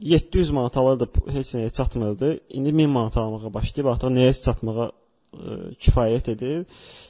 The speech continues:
çatır və biraz indi sevinir də ki, artıq pulum çatır. Və atasına məktubu var, ə,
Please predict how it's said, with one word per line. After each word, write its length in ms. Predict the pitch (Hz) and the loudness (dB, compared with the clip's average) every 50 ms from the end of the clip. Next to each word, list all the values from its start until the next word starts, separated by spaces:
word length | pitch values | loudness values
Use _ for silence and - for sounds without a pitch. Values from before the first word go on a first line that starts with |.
| _ _ | _ _
çatır 360 | - 160 135 - - 160 175 | -4 -4 -4 -2 -2 -4 -4
və 200 | 170 143 135 135 139 143 | -2 -4 -4 -4 -2 0
biraz 240 | 156 156 147 135 123 | 2 2 2 2 2
indi 140 | 127 131 131 | 0 -2 -2
sevinir 480 | - - 151 135 120 - 151 143 135 107 | 2 4 4 4 6 4 4 4 4 2
də 140 | 107 110 120 123 | 2 0 0 0
ki, 200 | - 120 117 - - - - - - - - - - - _ _ _ _ _ _ _ _ | -2 -6 -8 -8 -12 -18 -20 -20 -20 -20 -20 -20 -20 -20 _ _ _ _ _ _ _ _
artıq 300 | - 127 120 - 135 131 - | -10 -8 -6 -6 -8 -6 -4
pulum 220 | - 135 123 123 123 | -2 -2 -2 -2 -2
çatır. 400 | - - 110 - - 113 117 131 _ _ _ _ - - - - - _ | -4 -8 -8 -6 -8 -10 -10 -12 _ _ _ _ -20 -20 -20 -20 -10 _
Və 160 | 135 147 160 - | 0 0 0 2
atasına 500 | - 160 - - 160 147 - - 180 196 | 0 0 2 2 2 0 0 -2 -4 -2
məktubu 480 | - - 147 143 - - - 143 143 147 135 | 0 -2 -2 -2 -2 -6 -8 -6 -6 -4 -2
var, 360 | 123 113 110 117 131 143 156 156 - _ - - - - - _ _ _ _ _ _ _ - | 0 0 2 2 0 0 -2 -6 -10 _ -20 -20 -20 -20 -20 _ _ _ _ _ _ _ -6
ə, 120 | 120 | -4